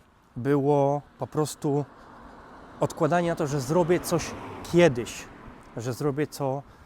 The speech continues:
to następnym razem, że zrobię to któregoś dnia. I powiem tutaj,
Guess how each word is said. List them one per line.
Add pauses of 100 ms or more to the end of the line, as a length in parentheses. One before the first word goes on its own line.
to
następnym
razem,
że
zrobię
to
któregoś (280)
dnia.
I
powiem
tutaj,